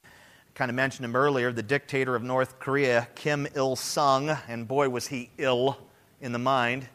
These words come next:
he built a seventy-three foot tall gold statue of himself and commanded that the North Koreans bow and worship it. After he died, his son,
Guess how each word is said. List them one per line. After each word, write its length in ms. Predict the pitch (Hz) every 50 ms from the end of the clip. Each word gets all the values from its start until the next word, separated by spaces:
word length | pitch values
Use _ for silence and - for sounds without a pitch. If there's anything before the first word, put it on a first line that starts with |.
| _ _ _ _ _ _ _ - - - - - -
he 160 | 170 196 208
built 320 | 156 165 165 160 156 156 -
a 160 | 143 139 135
seventy-three 1000 | - - - - 180 175 180 180 190 180 175 170 151 - - - 180 180 175 151
foot 460 | - - - 180 170 - - - -
tall 340 | - - 151 139 131 127 127
gold 340 | 123 113 135 135 139 127 110
statue 520 | - - - 127 127 131 123 - 127 120
of 120 | 120 101
himself 760 | 92 113 160 151 156 147 - - 135 117 110 104 98 - - - - - - - - - -
and 160 | 143 135 120
commanded 600 | - - 156 139 139 143 143 147 147 143 131 117
that 160 | 120 127 113 -
the 80 | 120
North 460 | 117 123 131 135 143 139 - - -
Koreans 500 | - - 139 135 131 135 127 117 113 -
bow 480 | - 113 107 120 123 123 123 120 117 113
and 140 | 110 110 110
worship 440 | 110 117 117 110 - - 104 - -
it. 140 | 101 98 95 _ _ _ _ _ _ _ _ _ _ _ _ _ _ _ _ _ _ _ _ _ _ _ _ _ _ _ _ _ -
After 340 | 131 151 160 165 165 - 143
he 200 | 127 160 160 160
died, 380 | 139 147 143 143 143 151 151 123
his 200 | 135 143 127 -
son, 520 | - - - 175 165 143 135 143 156